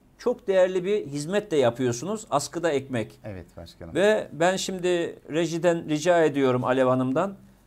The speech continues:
Speaker 1: Askıda ekmek rakamlarını da verirse ekranımıza. Şimdi ekrana baktığımızda bizi izleyen dinler-, dinleyicilerimize, izleyicilerimize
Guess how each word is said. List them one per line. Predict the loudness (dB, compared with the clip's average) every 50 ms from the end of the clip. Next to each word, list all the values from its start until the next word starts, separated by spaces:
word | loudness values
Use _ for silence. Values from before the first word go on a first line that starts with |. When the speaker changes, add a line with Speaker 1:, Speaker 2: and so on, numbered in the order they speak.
| _ -6
Speaker 1:
Askıda | -4 -2 -2 -2 -4 -4 -2 0
ekmek | 0 -2 -2 -4 -4 -4 -2 0
rakamlarını | 0 0 2 0 -2 0 2 4 4 4 2 0 2
da | 4 4 4 4 2 0 2
verirse | 2 2 2 2 0 0 0 0
ekranımıza. | 0 0 0 0 0 0 2 0 0 0 0 -2 -2 -4 -6 -12 -20 -20 _ _ _ _ _
Şimdi | -12 -10 -6 -6 -4
ekrana | -4 -4 -4 -6 -4 -4 -4 -2 -2 0 2
baktığımızda | 2 2 0 -2 -6 -6 -4 -4 -4 -4 -4 -4
bizi | -4 -6 -6
izleyen | -6 -6 -4 -2 -2 -2 -2 -2
dinler-, | -4 -4 -2 0 0 0 -2 -2 -6 -10 -14 -14 -10 -6
dinleyicilerimize, | -4 -4 -2 -2 -2 -2 -2 -2 -2 -2 -2 0 -2 -2 -2 -2 -2 -2
izleyicilerimize | -2 -4 -4 -2 -2 0 0 -2 -2 -2 0 0 0 -2 -4 -4 -4